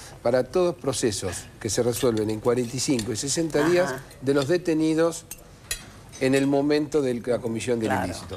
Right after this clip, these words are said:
Speaker 1: El caso de las chicas, que hay una acusación de incor-, eh, ingresar, eh, su-, estupefacientes, hasta delitos de quince años que puede estar encuadrado, en sesenta días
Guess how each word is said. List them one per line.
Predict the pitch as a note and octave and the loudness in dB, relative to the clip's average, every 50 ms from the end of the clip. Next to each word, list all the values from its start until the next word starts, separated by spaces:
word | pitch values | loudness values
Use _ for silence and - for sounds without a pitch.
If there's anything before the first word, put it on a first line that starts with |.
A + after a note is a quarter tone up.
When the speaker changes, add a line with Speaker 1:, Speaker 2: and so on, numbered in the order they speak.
| - - | -10 -10
Speaker 1:
El | B2+ | -6
caso | B2 - E3+ E3+ - - C#3+ C3+ | 2 2 2 2 2 0 0 2
de | B2 A2+ A2+ A2 A2 | 2 0 0 0 0
las | G#2+ A#2 A2 | -2 -2 -4
chicas, | - - A2 F#2+ E2+ - F2 F2 - - | -4 -4 -6 -6 -4 -6 -8 -8 -8 -10
que | - - A2 | -8 -4 0
hay | A#2+ C3 | 0 2
una | C3+ C3 B2+ | 2 2 0
acusación | A2+ G#2+ A#2+ A2 - A#2 G#2 - C#3 A#2+ G2+ G2 F#2 - - - - - - - - - - | -2 -2 -4 -4 -2 -2 -2 0 0 0 0 -2 -6 -10 -14 -18 -18 -18 -18 -18 -16 -6 -2
de | A2+ A2+ A2 A2 G#2+ G#2 G#2+ G2+ G2+ G#2 F#2+ | 0 2 2 2 2 0 0 0 -2 -4 -4
incor-, | F#2 A2+ G#2 B2 A2+ G#2 G#2+ | -4 -2 0 0 -2 0 -2
eh, | A2+ G#2+ G2+ G2 F#2+ F2+ F2+ E2+ - - - - - - G2 - - - - - - - - - - - - - - - - | -2 -2 -2 -2 -2 -4 -4 -6 -6 -10 -12 -12 -10 -10 -10 -10 -12 -14 -16 -16 -14 -14 -12 -6 -6 -6 -6 -8 -12 -10 -6
ingresar, | F#2+ G#2 A2+ A2 - D3 C#3+ C#3+ C#3+ - - - - - - - - - G2+ G#2 | -4 -2 0 0 2 2 2 2 0 -6 -12 -18 -20 -20 -18 -14 -12 -10 -10 -6
eh, | - A2+ G#2 F#2 | -4 -4 -4 -2
su-, | - - - - | -2 -2 -2 -2
estupefacientes, | A#2+ G#2+ - C3 A2 B2 A#2+ A#2 C3 B2 - D#3 C#3 A#2 A#2 A2+ C#3+ C#3+ D#3 - - - - - - - - - - - - | -4 -2 -2 -2 -2 -2 0 0 0 0 2 2 2 0 0 -2 -4 -4 -4 -4 -10 -18 -20 -18 -16 -10 -10 -10 -10 -6 -4
hasta | - G#2+ - B2+ B2 | -4 0 2 2 4
delitos | C3+ D3+ E3 D#3+ - D#3+ | 4 2 2 2 2 2
de | D3+ D3+ | 2 2
quince | C3+ D#3 E3 D#3 - - F3 | 0 -2 -4 -2 0 0 2
años | E3 D#3 B2+ G#2 | 2 2 0 -2
que | G#2+ | -4
puede | G#2 A#2 A#2+ A#2 | -4 -4 -4 -4
estar | A2 - B2+ | 0 0 -2
encuadrado, | C3 C3+ C3+ D3+ D3 D#3 E3 D#3+ E3 E3 F3+ F3 - | 0 0 2 2 2 4 2 2 0 0 -2 -4 -2
en | C#3 C#3+ D3+ C#3+ | -2 0 0 0
sesenta | D3 D#3 D3 - - F#3+ F#3+ F#3 F#3 F#3+ | -2 -4 -4 -2 -2 -2 -2 -2 0 0
días | F3+ F3+ F3 F3 F3+ F#3 F3+ - | 2 2 2 2 2 0 -2 -4